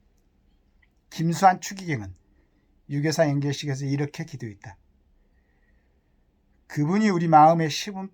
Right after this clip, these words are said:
평화와 사랑의 씨가 자라 그 꽃을 피우게 해달라." 김추경은 훗날 김추경,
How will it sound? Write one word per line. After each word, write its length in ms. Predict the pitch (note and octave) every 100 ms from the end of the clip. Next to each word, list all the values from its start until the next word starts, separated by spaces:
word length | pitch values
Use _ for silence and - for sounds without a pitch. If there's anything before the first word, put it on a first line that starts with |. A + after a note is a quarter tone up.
| -
평화와 480 | - G3+ G3+ G3
사랑의 440 | F#3+ F3+ F#3+ F#3 F3
씨가 300 | - G3 F#3
자라 340 | C3+ C3 G#2 -
그 160 | - C#3+
꽃을 380 | F3+ - G3 -
피우게 500 | - A3 F#3+ B2+ A#2+ _ -
해달라." 440 | F#3 D#3 A#2+ G2 - _ _ _
김추경은 720 | - D3 C#3+ D#3 D3 C#3+ D3 D3+
훗날 380 | F3 E3 E3+ - _ _ _ _ -
김추경, 920 | - D3+ D3+ D3+ - - E3+ F3+ F#3